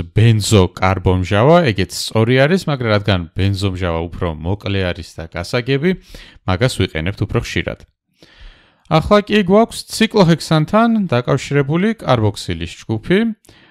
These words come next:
ამას კი ციკლოჰექსანკარბონმჟავა ქვია. და სანამ შემდეგ მაგალითზე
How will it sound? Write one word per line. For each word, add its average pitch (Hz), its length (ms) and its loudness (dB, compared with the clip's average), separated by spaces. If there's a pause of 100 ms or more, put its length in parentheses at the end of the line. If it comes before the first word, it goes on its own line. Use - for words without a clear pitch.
(100)
ამას 147 400 2
კი 208 240 -6
ციკლოჰექსანკარბონმჟავა 101 1600 0
ქვია. 82 380 -4 (1600)
და 226 120 -2 (120)
სანამ 131 320 2
შემდეგ 113 400 0
მაგალითზე 104 480 -2